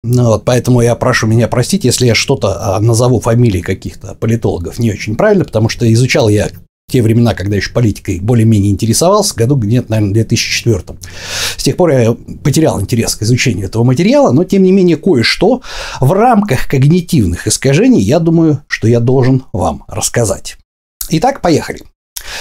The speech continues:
Давайте прежде всего вспомним о том, что, а, не стоит заниматься попыткой анализировать политическую ситуацию, потому что, по сути дела, у нас недостаточно для этого информации.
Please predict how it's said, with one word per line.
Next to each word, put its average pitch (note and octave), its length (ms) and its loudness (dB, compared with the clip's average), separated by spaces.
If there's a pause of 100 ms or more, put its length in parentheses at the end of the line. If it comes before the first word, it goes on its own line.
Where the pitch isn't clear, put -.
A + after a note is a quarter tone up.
(220)
Давайте C#4 300 0
прежде F#3+ 300 2
всего C#3 260 2
вспомним - 640 -2
о - 80 -6
том, E3+ 200 2
что, C#3 380 0
а, A2 240 0 (120)
не D#3+ 160 4
стоит A3 440 0
заниматься D3 800 2
попыткой - 680 -4
анализировать A#2+ 600 2
политическую A2+ 540 -2
ситуацию, G#3 460 0
потому C#3+ 220 -2
что, - 140 -10
по D#3+ 100 0
сути B2+ 280 0
дела, G#3 280 2
у D#3+ 80 2
нас B2+ 240 0
недостаточно C#3+ 800 0
для A#2 180 0
этого G#2+ 200 -6
информации. G#2+ 760 -2